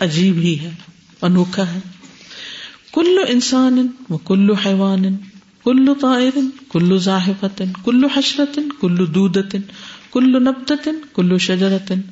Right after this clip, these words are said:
لَا بَلْ كُلُّ جَنَاحٍ فِي يَرْقَةٍ وَكُلُّ وَرَقَةٍ فِي زَهْرَةٍ وَكُلُّ وَاحِدَةٍ مِّن تِلْكَ آیَةٌ فِي خَلْقِهَا وَآیَةٌ فِي شَکْلِهَا وَآیَةٌ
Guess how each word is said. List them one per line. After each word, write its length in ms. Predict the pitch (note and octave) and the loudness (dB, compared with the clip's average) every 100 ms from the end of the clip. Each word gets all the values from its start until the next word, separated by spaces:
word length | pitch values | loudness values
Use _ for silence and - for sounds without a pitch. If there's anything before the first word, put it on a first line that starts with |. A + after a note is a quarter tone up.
| - - - _ | -16 -20 -20 _
لَا 340 | E3+ F3 D#3 D#3 - - | -2 0 0 -2 -8 -6
بَلْ 240 | E3 F3 F3 | -2 -2 -2
كُلُّ 320 | - B3 G#3+ F3+ | -2 0 2 0
جَنَاحٍ 600 | D#3 E3 F#3 A3 G#3+ G3 F3+ | 0 0 0 0 0 0 0
فِي 200 | F3+ E3 | -2 -2
يَرْقَةٍ 680 | E3 E3 F3 - E3+ F3 - - - - - - | -2 -2 -6 -4 -6 -6 -10 -20 -20 -20 -12 -6
وَكُلُّ 300 | E3+ B3+ A#3+ G#3+ | -2 0 2 2
وَرَقَةٍ 400 | F#3+ A#3+ B3 B3+ B3 A#3 | 2 0 -2 -2 -2 0
فِي 80 | F3+ C#3+ | -2 0
زَهْرَةٍ 380 | D#3 F3+ F#3 F#3 F3 E3 | 0 0 -2 -2 -2 -2
وَكُلُّ 300 | E3 G3+ G3 F#3 | -2 0 0 0
وَاحِدَةٍ 460 | F3+ G3 F#3 F#3 - F3+ | 0 -2 -2 -4 -4 -2
مِّن 140 | E3+ E3 E3 | 0 -2 -2
تِلْكَ 280 | A3 G3 - G3 - - - - _ _ _ _ F3+ | -6 -6 -8 -10 -12 -20 -20 -20 _ _ _ _ -2
آیَةٌ 300 | E3 E3 E3 D#3+ D#3 - | 0 -2 -2 -6 -6 -6
فِي 100 | D#3 | -6
خَلْقِهَا 540 | - F3 E3+ D#3+ D3 C#3+ - | -2 -4 -2 -6 -8 -8 -6
وَآیَةٌ 540 | D3 D3+ E3+ F3 F3+ F3 E3 | -6 -4 0 0 0 -2 -4
فِي 120 | - E3 | -4 -4
شَکْلِهَا 440 | - - E3+ D#3 E3+ - - - - - | -4 -4 -6 -6 -8 -14 -20 -20 -20 -8
وَآیَةٌ 500 | - F3 F3 F#3 | -4 0 2 0